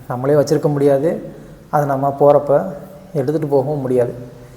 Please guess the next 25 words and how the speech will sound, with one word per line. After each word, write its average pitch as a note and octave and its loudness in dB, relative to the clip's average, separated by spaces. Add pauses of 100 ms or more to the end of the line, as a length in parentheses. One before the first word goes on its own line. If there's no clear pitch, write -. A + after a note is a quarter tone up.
(280)
எத்தனை C#3+ 0
ஜென்மம் C#3 0
எடுத்தா E3+ 8
கூட E3 6
வந்து D#3 4
என்ன C#3+ 2
பண்ண C#3+ 0
முடியாது, B2 2 (320)
அதை D3 6
இங்க D#3 2
இருந்து D#3 4
ஒரு D#3 6
காசு D3 2
கூட D#3 2
நம்ம C#3 0
போகும்போது C#3 2 (500)
எடுத்துட்டு C#3+ -2
போக C3+ 4
முடியாது. B2 2 (680)
So - -2
அந்த E3 4
ஒரு D3 6
உண்மையை E3 0
வந்து C3+ 2 (560)
மக்கள் D3+ 0